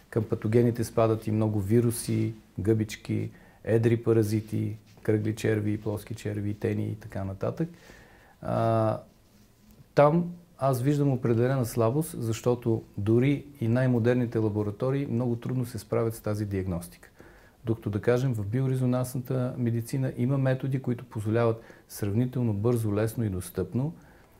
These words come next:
без да го будем човека, без да му взимаме дори кръв, ние да установим присъствието на даден паразит в тялото,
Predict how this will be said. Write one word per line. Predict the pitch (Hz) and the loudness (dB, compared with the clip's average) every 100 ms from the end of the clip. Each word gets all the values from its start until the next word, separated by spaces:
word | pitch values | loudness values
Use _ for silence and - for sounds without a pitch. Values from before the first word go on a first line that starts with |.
| _ _ | _ _
без | 98 117 113 | 2 4 4
да | |
го | 113 110 | 2 0
будем | 104 104 104 | 2 0 0
човека, | 107 98 98 - | -2 -2 -2 -2
без | 101 104 101 | 0 0 0
да | |
му | 107 | -2
взимаме | 101 107 104 | 0 0 0
дори | 98 95 92 | 0 -2 -4
кръв, | - 151 165 - - - - - | 0 0 -2 -18 -20 -20 -8 -2
ние | 127 | 0
да | 113 | 2
установим | 107 - 101 113 139 | 0 -2 -2 -2 -2
присъствието | 107 - 113 - 117 123 | -6 -6 -6 -6 -6 -4
на | 110 | -2
даден | 107 110 | 0 0
паразит | 107 101 98 104 110 | -2 -2 -2 -2 -2
в | 90 | -4
тялото, | - 101 98 104 | -2 -2 -2 -4